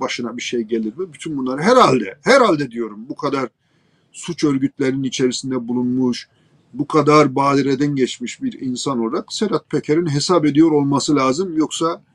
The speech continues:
veya ne bileyim elindeki malzemeyi yedeklemiş midir? Etrafa, kenara yapacağı konuşmaları kaydedip bir yere koymuş mudur? Bilemiyorum. Ama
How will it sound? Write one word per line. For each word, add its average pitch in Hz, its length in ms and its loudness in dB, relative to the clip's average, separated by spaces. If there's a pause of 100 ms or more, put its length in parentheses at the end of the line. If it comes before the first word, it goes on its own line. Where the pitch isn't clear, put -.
(420)
veya 165 300 6
ne 165 200 4
bileyim 190 260 2
elindeki 156 400 -4
malzemeyi 135 580 -4
yedeklemiş 123 640 0
midir? 165 440 0 (560)
Etrafa, 123 480 -8
kenara 117 500 -6
yapacağı 117 420 -8
konuşmaları 117 760 -6 (340)
kaydedip 120 540 0
bir 113 80 -2
yere 110 160 -2
koymuş 117 560 -8
mudur? 147 200 -8
Bilemiyorum. 151 500 4 (460)
Ama 143 320 2